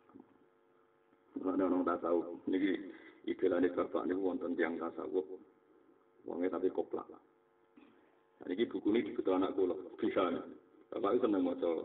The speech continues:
Nasiruddin Afandi, Nasiruddin Gurjawa, eh, ulama tasawuf sing lucu-lucu.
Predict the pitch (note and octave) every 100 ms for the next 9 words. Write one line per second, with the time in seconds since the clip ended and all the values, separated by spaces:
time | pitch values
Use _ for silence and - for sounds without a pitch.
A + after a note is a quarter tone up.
0 | - - - - _ _ - E2+ E2 E2+
1 | F2 F2+ F2+ D2+ - E2+ E2 E2+ E2+ D#2+
2 | E2 - F2 - E2+ E2+ E2 F2 E2 G2
3 | G2 F#2+ F#2 F2+ - - F#2 - F2 E2+
4 | - - - -